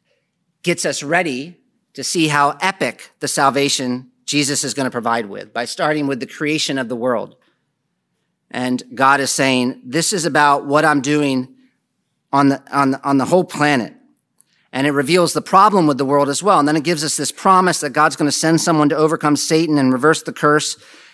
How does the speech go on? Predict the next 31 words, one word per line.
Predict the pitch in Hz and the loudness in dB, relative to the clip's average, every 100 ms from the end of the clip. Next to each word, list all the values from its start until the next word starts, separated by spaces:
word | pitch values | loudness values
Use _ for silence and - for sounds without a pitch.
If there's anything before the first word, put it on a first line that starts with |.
| - | -4
and | 139 | 0
even | 160 175 | 2 2
explains | 156 - 170 165 - | 0 0 2 2 2
later | 165 170 139 | 0 2 0
that | 135 | 0
he's | 123 | -2
gonna | 147 | -2
be | 131 | -2
ruler | 127 139 165 165 160 | -2 2 2 2 2
of | 131 | 2
the | |
universe. | 135 156 135 110 104 | 2 2 2 -2 -6
So | - | -8
this | 120 147 175 | -6 -4 -4
is | - | -6
huge. | 240 240 110 - - _ _ _ _ _ _ _ _ - - - - - | -4 -2 -4 -8 -18 _ _ _ _ _ _ _ _ -20 -20 -20 -20 -4
But | 156 | -4
can | - 185 214 | 0 0 2
God | 208 202 180 | 4 2 2
do | 202 208 | 2 2
it? | 104 - _ _ _ | 0 -10 _ _ _
That's | 143 160 | -6 -4
the | - | -6
question. | 147 175 170 - 92 - _ _ _ _ _ _ _ - | 0 0 0 -8 -14 -20 _ _ _ _ _ _ _ -8
And | 135 139 143 | -2 0 2
you | 143 147 | 2 0
turn | - 160 165 | 0 0 0
to | |
Exodus, | 196 196 151 117 - | -2 -2 -4 -4 -6
and | |
Ex-, | 135 - | -6 -6